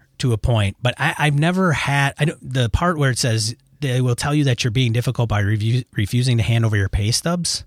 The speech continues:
Now, I hope she's figuratively speaking that. I've never had a recruiter, or I've never had a peer in the industry ask for pay stubs.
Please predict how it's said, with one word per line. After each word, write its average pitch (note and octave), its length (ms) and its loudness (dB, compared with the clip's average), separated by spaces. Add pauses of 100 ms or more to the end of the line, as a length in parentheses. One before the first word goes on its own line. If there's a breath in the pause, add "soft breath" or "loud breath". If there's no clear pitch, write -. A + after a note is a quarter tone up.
(340 soft breath)
Now, C3 140 0
I C3 80 2
hope E3 180 2
she's C3+ 260 0
figuratively A2+ 560 0
speaking G#2+ 360 -2
that. F#2 160 -2
I've C3+ 180 2
never C3 320 2
had A#2+ 280 0
a G#2 40 -2
recruiter, G#2 640 0 (320 loud breath)
or A2 80 -2
I've G#2+ 120 2
never C3+ 280 2
had A#2 380 0
a G2 300 -2
peer A#2+ 600 0
in B2+ 400 0
the A#2 180 0
industry A2 540 -2 (460 loud breath)
ask A2+ 260 0
for G2+ 120 -4
pay F#2 240 -2
stubs. - 580 -6